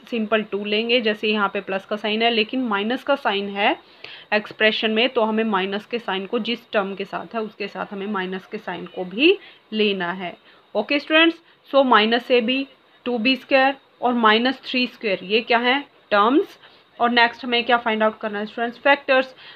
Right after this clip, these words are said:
So माइनस ए बी को कैसे write करेंगे students, माइनस ए बी को कैसे लिख सकते हैं, माइनस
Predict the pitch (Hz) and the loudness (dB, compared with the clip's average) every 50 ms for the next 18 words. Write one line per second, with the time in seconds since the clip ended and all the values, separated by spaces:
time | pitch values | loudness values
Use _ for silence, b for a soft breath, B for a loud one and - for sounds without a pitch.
0 | B B - - 277 277 294 320 311 277 214 208 220 240 254 285 302 - 302 269 | B B -4 2 6 8 8 8 6 4 4 4 4 4 4 2 2 4 2 2
1 | 240 277 269 - 277 269 277 269 262 285 269 254 247 247 - - 254 240 240 240 | 2 2 -2 -2 -2 0 0 0 2 2 2 2 2 2 0 -2 -2 -2 -2 -2
2 | 240 247 240 - 247 247 262 262 - - _ _ _ _ _ _ _ _ _ _ | -4 -6 -6 -4 -4 -4 -4 -4 -6 -14 _ _ _ _ _ _ _ _ _ _
3 | _ _ _ _ _ _ - _ - 196 208 214 226 240 247 262 262 254 - - | _ _ _ _ _ _ -20 _ -8 0 4 4 4 4 2 -2 -2 -4 -6 -16
4 | _ - 208 214 220 220 190 175 208 196 185 185 - _ _ - 220 220 - 240 | _ -2 2 2 2 2 2 -2 -8 -8 -8 -10 -16 _ _ -6 -4 0 2 0
5 | 233 226 254 254 240 247 - 240 - - 262 294 285 269 240 208 190 185 196 202 | 0 2 0 -2 -2 -2 -2 -6 -2 -2 -2 0 0 0 0 0 0 0 0 -2
6 | 220 254 247 - - | -2 -4 -6 -10 -16